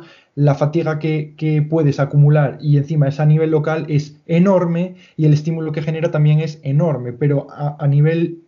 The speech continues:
fatiga central acumulas muy poco. Entonces, sabemos por ello que es un ejercicio muy bueno de pectoral.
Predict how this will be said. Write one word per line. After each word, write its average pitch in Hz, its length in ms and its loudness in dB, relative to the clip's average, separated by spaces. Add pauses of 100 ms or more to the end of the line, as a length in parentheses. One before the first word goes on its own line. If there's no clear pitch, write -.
fatiga 147 360 -2
central 160 440 0 (220)
acumulas 143 400 4
muy 143 160 2
poco. 147 280 -4
Entonces, 147 360 -2 (180)
sabemos 151 380 0
por 156 200 -2
ello 160 140 -2
que 160 60 -6
es 147 100 -4
un 143 60 2
ejercicio 143 440 -2
muy 143 300 4
bueno 127 300 -2
de 120 100 -8
pectoral. 120 460 -6